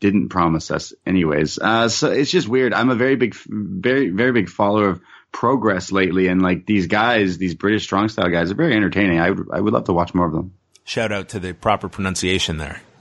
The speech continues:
Speaker 2: Bro, uh,
Speaker 1: Oh, yes.
Speaker 2: <laughs>
Speaker 1: The,
Speaker 2: Progress.
Speaker 1: the, the, the, the Brits all over the world, uh, get very mad when you, uh, don't say it right.
Speaker 2: And then the final award was the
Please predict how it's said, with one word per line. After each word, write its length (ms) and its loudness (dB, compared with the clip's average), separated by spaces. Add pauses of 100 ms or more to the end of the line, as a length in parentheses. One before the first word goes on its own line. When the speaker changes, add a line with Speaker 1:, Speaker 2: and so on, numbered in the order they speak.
(260)
Speaker 2:
Bro, 240 -6
uh, 140 -6
Speaker 1:
Oh, 240 2
yes. 340 2
Speaker 2:
<laughs> 200 0
Speaker 1:
The, 200 0 (340)
Speaker 2:
Progress. 480 2
Speaker 1:
the, 220 2
the, 120 2 (240)
the, 300 0
the 180 0
Brits 420 -2
all 220 2
over 200 0
the 100 4
world, 400 2
uh, 440 0
get 200 -2
very 200 2
mad 280 2
when 160 -2
you, 240 0
uh, 300 0 (180)
don't 160 -2
say 180 -2
it 80 -2
right. 220 -4 (800)
Speaker 2:
And 500 -4
then 220 0
the 160 -2
final 560 -2
award 340 0
was 160 -4
the 220 -8